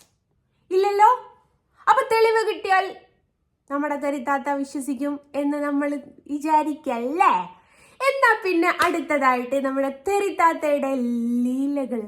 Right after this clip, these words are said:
നമുക്ക് കേൾക്കാം. കണ്ണന് മാത്രല്ല ട്ടോ ലീലകൾ ഉള്ളത്, നമ്മുടെ തെറിത്താത്തക്കും നല്ല അസൽ ലീലകളുണ്ട്. അപ്പൊ ഈ ലീലകൾ കേട്ടതിന് ശേഷം അരുണ് പറയാനുള്ളത് പറയാട്ടോ.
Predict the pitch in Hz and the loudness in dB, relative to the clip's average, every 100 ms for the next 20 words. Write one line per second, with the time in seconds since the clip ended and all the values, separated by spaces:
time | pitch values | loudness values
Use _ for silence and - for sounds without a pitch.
0 | 208 208 202 208 185 180 170 160 151 156 | -10 -14 -14 -12 -10 -12 -12 -10 -10 -12
1 | _ _ - 226 214 240 294 311 285 277 | _ _ -8 -6 -4 -2 0 0 -2 -4
2 | 339 320 277 294 285 247 277 240 226 226 | -6 -6 -4 -4 -6 -6 -6 -4 -4 -4
3 | 226 220 202 196 185 180 196 - - - | -6 -6 -6 -8 -10 -12 -14 -20 -20 -20
4 | - - 220 226 - 294 269 247 226 240 | -20 -16 -12 -12 -10 -8 -6 -6 -10 -8
5 | 254 294 302 359 339 311 285 240 247 - | -8 -10 -8 -4 -2 0 0 0 -2 -8
6 | - 359 359 302 233 226 233 247 220 190 | -8 -2 0 0 -4 -4 -4 -2 -2 0
7 | 196 190 160 - - - _ _ _ _ | 2 2 2 -2 -8 -20 _ _ _ _
8 | _ _ _ _ _ - 233 254 254 285 | _ _ _ _ _ -12 -6 -4 -4 -4
9 | 285 254 269 269 285 233 220 226 247 240 | -2 -2 -2 -2 -2 -4 -4 -4 -4 -4
10 | 190 240 392 - - - 185 185 208 220 | -8 -6 -8 -8 -18 -20 -14 -10 -10 -10
11 | 175 175 202 185 185 180 180 180 | -14 -12 -12 -14 -16 -16 -16 -14